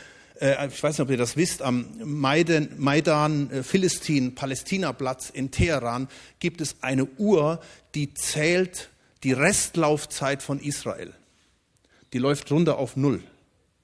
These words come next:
Es wird gefeiert. Was Gott liebt, hasst der Teufel.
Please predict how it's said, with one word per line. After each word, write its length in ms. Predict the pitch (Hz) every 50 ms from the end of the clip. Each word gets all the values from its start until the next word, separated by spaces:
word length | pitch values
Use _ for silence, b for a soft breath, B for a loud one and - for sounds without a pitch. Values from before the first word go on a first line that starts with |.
| _ _ _ _ _ _ _ _ _ _ _ _ _ _ -
Es 80 | -
wird 140 | - 127 -
gefeiert. 580 | - 139 - - - 156 131 92 - - - - _ _ _ _ _ _ _ _ _ B B B B B B B B B B B B _ _ _ _ _ _ _ -
Was 140 | 101 - -
Gott 160 | 165 170 -
liebt, 440 | 147 151 180 185 - - - - - - - - - _ _ _ _ _
hasst 260 | - - 143 - - -
der 80 | 139
Teufel. 400 | - - 170 131 113 - 104 95